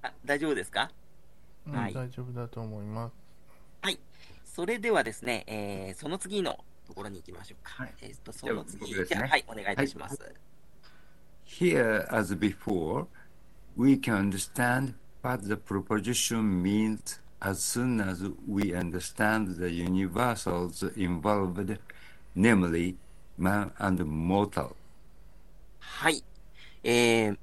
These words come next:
Speaker 1: 前に述べたように、えー、ここでは我々は関連する普遍、つまり人と死すべき運命を理解するや否や、その命題が意味するものを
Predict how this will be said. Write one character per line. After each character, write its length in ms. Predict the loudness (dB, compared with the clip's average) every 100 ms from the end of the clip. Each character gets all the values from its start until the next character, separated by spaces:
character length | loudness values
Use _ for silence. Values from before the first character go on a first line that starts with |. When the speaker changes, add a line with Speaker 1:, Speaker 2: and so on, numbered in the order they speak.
| -12 -10
Speaker 1:
前 360 | 6 10 10 8
に 220 | 4 4
述 140 | 4 4
べ 100 | 6
た 140 | 4
よ 200 | 4 -2
う 40 |
に、 320 | -4 -6 -6 -12 -16 -16 -16 -16
え 20 |
ー、 140 | -14 -12
こ 120 | -8
こ 140 | 2 4
で 100 | 6
は 180 | 6 4 -8 -4
我 220 | 2 4
々 120 | 6 6 6
は 180 | 0 0
関 340 | 4 4 4 0
連 240 | 0 0
す 140 | -2
る 80 | -4
普 140 | -4 -2
遍、 260 | 0 0 -4 -14 -14 -16 -16 -14
つ 100 | -4
ま 140 | 2 2
り 180 | 2 -8 -12 -10
人 280 | -8 -6 -4
と 360 | 0 0 -2 -6
死 220 | -6 -4
す 180 | -2 -2
べ 100 | -2
き 160 | -2
運 320 | 0 0 -2
命 200 | 0 0
を 140 | 0 -2
理 160 | -4
解 280 | -2 -2 -2
す 160 | -6 -4
る 80 | 0
や 160 | 0
否 140 | 0 -2
や、 360 | 0 0 -2 -6 -18 -18 -18 -14
そ 180 | -4 -2
の 140 | 0 2
命 260 | 0 0
題 240 | 0 0 0
が 140 | -2
意 60 | -2
味 120 | -6
す 160 | -6
る 80 | -6
も 160 | -6 -4
の 100 | -2
を 240 | -2 -4